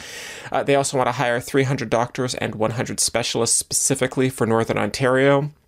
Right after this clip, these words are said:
You know, it's often hard to find, uh, you know, for example, a family doctor anywhere <laughs> in the province, but in the north, the, the problem is more severe just given the, the long distances that people frequently have to travel.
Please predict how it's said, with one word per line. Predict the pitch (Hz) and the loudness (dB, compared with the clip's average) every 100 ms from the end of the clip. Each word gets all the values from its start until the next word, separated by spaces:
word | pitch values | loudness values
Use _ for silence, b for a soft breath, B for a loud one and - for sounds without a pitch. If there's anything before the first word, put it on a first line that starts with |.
| _ _ - | _ _ -4
You | 143 | 0
know, | - | 2
it's | 135 | 4
often | 151 139 | 2 2
hard | 135 135 131 | 2 0 -2
to | - | -4
find, | - 123 117 117 | -2 0 0 0
uh, | 113 101 | 0 0
you | 113 | 0
know, | |
for | 113 131 | 0 0
example, | 120 120 117 117 | 0 0 0 0
a | |
family | - 113 120 | 0 0 2
doctor | 127 117 - 127 120 | 2 2 2 2 2
anywhere | 123 127 135 | 2 2 2
<laughs> | |
in | 147 | 0
the | 139 | 0
province, | - 139 143 143 - | 2 2 2 -2 0
but | 117 | 0
in | 110 | 0
the | 110 | 0
north, | 113 117 - | 0 -2 -6
the, | - 117 110 90 | -4 -2 0 0
the | 135 | -2
problem | 135 113 113 | 0 -2 -2
is | 101 | -4
more | 110 117 | 0 2
severe | 117 104 120 | 2 0 0
just | 117 - | 0 0
given | 120 110 | 0 0
the, | 107 | -2
the | - 120 | -2 -2
long | 110 107 107 | 2 0 0
distances | 110 107 113 - 127 | -4 -6 -4 -4 -2
that | 120 | -4
people | - 131 131 120 | -4 -2 -2 -2
frequently | - 135 - 131 | -2 -2 -2 -2
have | 135 131 - | -2 -4 -6
to | - | -6
travel. | - 127 143 156 | -2 0 0 -4